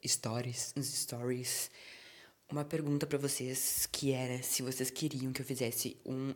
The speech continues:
episódio especial do Conversa, conversando sobre, é, tudo que tá acontecendo no mundo agora, e vocês disseram que sim.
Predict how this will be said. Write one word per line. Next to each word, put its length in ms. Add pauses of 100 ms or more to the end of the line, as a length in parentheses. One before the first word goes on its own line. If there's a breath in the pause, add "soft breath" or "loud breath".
episódio 340
especial 460
do 120 (380)
Conversa, 640 (400)
conversando 640
sobre, 440 (760 loud breath)
é, 180
tudo 280
que 80
tá 80
acontecendo 560
no 100
mundo 380 (100)
agora, 720
e 80
vocês 320
disseram 360
que 180
sim. 600